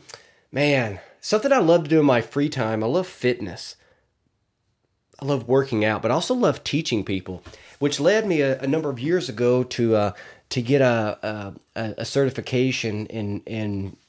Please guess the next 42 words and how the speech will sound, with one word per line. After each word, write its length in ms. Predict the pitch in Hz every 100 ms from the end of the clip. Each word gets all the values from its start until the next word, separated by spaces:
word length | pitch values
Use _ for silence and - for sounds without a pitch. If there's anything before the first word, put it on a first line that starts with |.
| _
personal 380 | - 120 - 98
training. 500 | - 113 131 92 80 _ _ _ - -
I'm 120 | 98
a 40 | 92
CrossFit 480 | - 107 - 87
coach 420 | - 135 135 135 -
also, 520 | 123 131 - 139 131
so 200 | 127 110
I, 200 | 104 101
I've 140 | 104
been, 220 | 95 95 - - _ _ _ _ _ _
uh, 60 | -
I 220 | 101 90
know 120 | 87
the 60 | 95
CrossFit 460 | - 104 104 - 95
methodology, 840 | 92 104 110 117 117 101 113 110
and 80 | 95
I'm 120 | 90
a, 80 | 82 -
I'm 120 | 90
a 60 |
trainer 380 | 82 - 110 104
there. 420 | 92 107 113 107 - - - -
It's 100 | 156
just 160 | 240
a 40 | 285
lot 160 | 262
of 80 | 180
fun. 360 | - 117 101 85
I 120 | 120
enjoy, 520 | 127 117 143 151 147
I 100 | 110
enjoy 280 | 113 110 127
teaching 420 | 123 123 120 120
people, 500 | 110 120 120 127 117 - - _ _ -
and, 200 | 104 107
uh, 340 | 101 98 107 110
I 60 | 113
enjoy 300 | 107 107 104
helping 320 | 107 104 101
people 760 | - 107 101 98 98 95 92